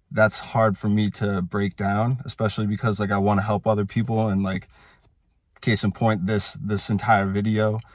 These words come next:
is obviously me explaining stuff and getting stuff off my chest, but it's also to help people. So, like, the idea of being selfish for me is a, a foreign one.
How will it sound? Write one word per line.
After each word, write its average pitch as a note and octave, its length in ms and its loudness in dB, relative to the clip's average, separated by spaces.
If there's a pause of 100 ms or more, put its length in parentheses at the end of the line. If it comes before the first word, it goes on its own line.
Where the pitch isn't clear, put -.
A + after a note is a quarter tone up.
(160)
is G2+ 200 -2
obviously G#2+ 540 0
me G#2 480 2
explaining G#2 640 0
stuff G#2 340 -2
and G2+ 100 0
getting G#2 200 0
stuff G2+ 260 -4
off G2 160 0
my G#2 180 0
chest, A2+ 320 -2
but G2+ 120 -2
it's G2+ 120 -2
also A2+ 240 2
to G#2 80 0
help A2+ 220 0
people. F#2+ 340 -4 (320)
So, - 140 -6
like, G#2 160 2
the G#2+ 100 0
idea A2 300 2
of G2 100 2
being A2 160 2
selfish G#2 460 -2
for - 140 -4
me A2 240 2
is - 260 -4
a, F#2+ 160 -6 (260)
a G#2 60 -6
foreign A2 400 2
one. A#2+ 320 2